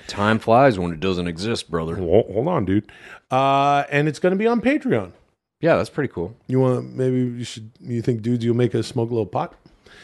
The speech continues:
Speaker 2: Get your pot and, uh, watch the show with us. I think I might spark up.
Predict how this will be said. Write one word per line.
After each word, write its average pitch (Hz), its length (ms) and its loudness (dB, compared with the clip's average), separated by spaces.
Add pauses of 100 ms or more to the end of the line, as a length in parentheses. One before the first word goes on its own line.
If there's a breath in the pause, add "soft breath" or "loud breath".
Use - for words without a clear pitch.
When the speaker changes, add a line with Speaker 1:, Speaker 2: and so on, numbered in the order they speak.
(300 loud breath)
Speaker 2:
Get 202 220 4
your 202 60 -4
pot 208 540 -4
and, 151 300 0
uh, 139 300 2
watch 156 300 -2
the 143 260 -2
show 147 280 2
with 117 100 2
us. - 300 -6 (300)
I 156 60 -16
think 147 80 -4
I - 40 0
might 110 160 -2
spark - 320 -6
up. 101 140 -6